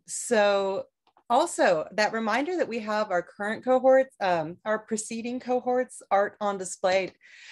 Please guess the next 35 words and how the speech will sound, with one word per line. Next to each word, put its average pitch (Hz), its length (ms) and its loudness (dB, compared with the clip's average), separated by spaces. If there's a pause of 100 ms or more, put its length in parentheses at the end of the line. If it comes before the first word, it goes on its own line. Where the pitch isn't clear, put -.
(440)
Our 247 140 4
current 381 360 2
cohort 185 520 2 (220)
will 240 180 4
also 254 380 0
be 254 120 -6
donating, 165 800 -2 (160)
uh, 175 420 4 (180)
one 220 260 0
of 202 260 0
their 190 540 4 (800)
arts. 226 520 0
Um, 175 680 -4 (160)
they 240 160 6
will 233 100 4
be 214 420 -4
adding 254 340 2
to 240 120 -4
our 220 80 0
permanent 202 400 -4
collection. 147 600 -6
And 180 140 -6
so 180 220 2
we 190 160 0
will 180 160 -2
also 165 460 -4 (100)
have 156 240 -4
their 180 340 -2
artwork 156 480 -6 (120)
on 180 160 -4
display 151 500 -4
at 156 140 -4
a 160 40 -10
future 190 360 -10
date 151 320 -10